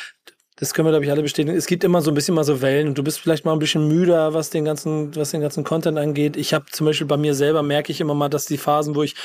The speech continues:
Deutschrap mehr höre und weniger höre oder Ami-Rap mehr höre, weniger, das, das geht, das ist so ein Wellen. Und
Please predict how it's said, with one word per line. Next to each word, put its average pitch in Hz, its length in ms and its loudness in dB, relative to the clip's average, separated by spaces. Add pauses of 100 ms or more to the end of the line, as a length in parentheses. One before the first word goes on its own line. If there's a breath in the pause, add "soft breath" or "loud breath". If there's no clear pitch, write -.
(380 loud breath)
Deutschrap 156 480 0
mehr 151 340 0
höre 160 420 2
und 143 140 -4
weniger 156 360 2
höre 156 520 2 (300 loud breath)
oder 147 300 0
Ami-Rap 151 500 -2
mehr 151 140 0
höre, 151 240 2
weniger, 151 240 0
das, 143 180 -4
das 170 260 -2
geht, 165 220 0
das 170 400 -4
ist 226 120 -2
so 233 80 4
ein 196 120 4
Wellen. 156 320 2 (480 loud breath)
Und 165 260 -2